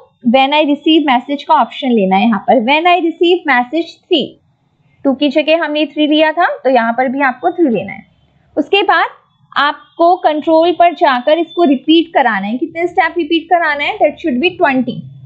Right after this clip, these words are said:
Twenty step आपको इसको repeat करा देना है और फिर आपको motion पर जाकर ले लेना है move ten step और यहाँ पर आपको टेन की जगह लिखना पड़ेगा move two step, कि वो two step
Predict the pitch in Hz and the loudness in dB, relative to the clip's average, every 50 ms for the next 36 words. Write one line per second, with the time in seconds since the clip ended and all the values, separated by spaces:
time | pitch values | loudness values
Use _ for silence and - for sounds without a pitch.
0 | - - - - - - - - - - - _ _ _ _ _ _ _ _ _ | -16 -14 -14 -18 -18 -18 -20 -20 -20 -20 -20 _ _ _ _ _ _ _ _ _
1 | _ _ - 311 294 311 339 392 392 370 - 381 359 349 359 370 330 302 285 - | _ _ 0 0 2 2 2 0 0 0 0 0 0 0 0 0 -2 -2 -4 -4
2 | - 330 339 339 330 - 403 415 349 339 339 - 294 302 262 - - 285 254 226 | -2 0 0 0 0 0 2 4 4 2 2 2 0 0 2 2 2 2 2 2
3 | 214 - 175 170 165 165 170 - - 262 294 285 359 381 359 349 320 320 - 370 | 0 -2 -6 -8 -8 -10 -6 -2 0 0 0 0 0 0 0 0 0 0 0 0
4 | 370 349 269 254 277 - - 359 339 349 349 370 359 311 370 349 285 269 - 320 | 0 2 0 -2 -2 0 -2 -2 -2 2 0 0 0 2 0 0 -2 2 2 2
5 | 320 330 302 269 262 262 262 254 254 247 254 277 320 349 381 359 254 254 302 339 | 2 4 4 2 4 4 0 0 0 0 -2 2 2 0 0 0 0 0 0 -2
6 | 330 330 - 311 269 247 247 254 262 - - 220 160 180 - - 277 285 302 285 | -2 -2 -2 0 0 0 -2 -4 -8 -4 -2 -2 -2 -2 -2 -2 0 2 2 0
7 | 285 294 339 370 370 381 392 381 359 330 320 - - 359 359 381 - - 330 320 | 0 0 -2 -2 0 2 2 2 2 0 0 -4 0 0 0 0 2 0 0 0
8 | 330 349 359 339 359 381 349 - 381 311 - - 294 214 247 - - _ _ - | 0 -2 -4 -2 -2 -2 0 0 -2 -2 0 2 0 0 0 -2 -6 _ _ -20
9 | - - _ _ _ _ _ _ - 254 262 277 277 302 320 320 330 349 349 311 | -20 -20 _ _ _ _ _ _ 0 2 2 2 0 0 0 2 2 0 0 0
10 | 269 240 233 240 240 262 262 302 359 415 311 269 302 339 359 349 - _ 359 349 | 0 2 0 0 2 0 0 0 0 0 2 2 4 2 2 0 -2 _ 2 4
11 | 349 349 370 349 - 339 302 160 196 - _ _ 302 302 320 349 - - 339 339 | 4 4 2 0 0 -2 -2 -2 -4 -12 _ _ -2 0 0 -2 0 0 2 4
12 | 370 349 349 440 415 370 370 | 4 2 2 2 2 2 2